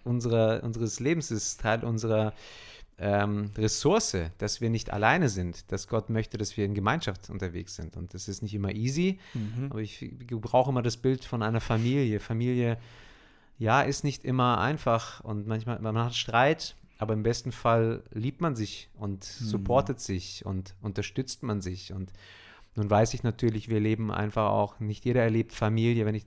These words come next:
Speaker 1: wenn Sie das Wort Familie hören, ist eher so Schmerz und, ähm, aber gehen wir mal vom besten Fall aus.
Speaker 2: Mhm.
Speaker 1: Und, ähm,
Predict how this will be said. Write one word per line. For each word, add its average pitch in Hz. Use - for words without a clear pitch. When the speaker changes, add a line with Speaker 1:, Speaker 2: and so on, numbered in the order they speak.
Speaker 1:
wenn 104
Sie 104
das 104
Wort 110
Familie 110
hören, 107
ist 104
eher 104
so 101
Schmerz 123
und, 104
ähm, 98
aber 101
gehen 110
wir 117
mal 113
vom 104
besten 117
Fall 101
aus. 78
Speaker 2:
Mhm. 127
Speaker 1:
Und, 120
ähm, 92